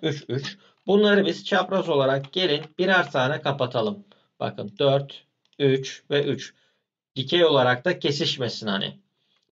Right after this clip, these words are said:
Bakın. Şimdi bakın burada üç, dört, bir ve dört. Ben bu dördü kapatamam. Kural hatası. Bu dördü kapatabilirim sadece. Bakın temas kesilmedi bu bölgelerin. Sonra dört, bir.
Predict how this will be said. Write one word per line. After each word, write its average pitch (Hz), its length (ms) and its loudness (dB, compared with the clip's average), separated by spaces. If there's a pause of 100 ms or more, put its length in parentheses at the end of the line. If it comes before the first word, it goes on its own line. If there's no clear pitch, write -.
Bakın. 143 440 -2 (240)
Şimdi 170 240 -4
bakın 180 240 0
burada 143 200 0
üç, 175 440 0 (120)
dört, 170 380 2
bir 202 240 6
ve 202 140 2
dört. 151 340 0
Ben 151 260 0
bu 196 120 2
dördü 165 300 4
kapatamam. 185 640 -2 (800)
Kural 175 200 4
hatası. 120 600 -2 (280)
Bu 208 120 4
dördü 131 300 4
kapatabilirim 104 760 -6
sadece. 123 460 -2
Bakın 147 300 -2
temas 143 480 0
kesilmedi 139 640 -2
bu 104 100 -6
bölgelerin. 104 600 -2 (720)
Sonra 151 360 -2
dört, 165 360 2
bir. 139 300 -2